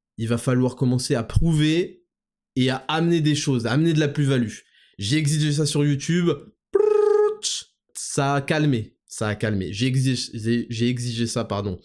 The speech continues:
sur Spotify. Pout ! Papacito est au rendez-vous comme d'habitude, mais sinon, pout, ça calme.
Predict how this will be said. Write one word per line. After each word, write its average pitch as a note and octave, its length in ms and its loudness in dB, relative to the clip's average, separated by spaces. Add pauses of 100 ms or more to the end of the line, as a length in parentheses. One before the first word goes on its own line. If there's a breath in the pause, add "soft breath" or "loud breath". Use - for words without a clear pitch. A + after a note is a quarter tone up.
(400 loud breath)
sur - 260 -4
Spotify. C#3+ 720 0 (480 loud breath)
Pout ! G4 1000 2 (600)
Papacito A#2+ 840 -2
est C#3 200 0
au C#3+ 60 2
rendez-vous B2 420 2
comme B2 180 2
d'habitude, A#2+ 680 -2
mais A2 160 -6
sinon, B2 520 -2 (120)
pout, E4 880 -4
ça - 240 -8
calme. G2 400 -4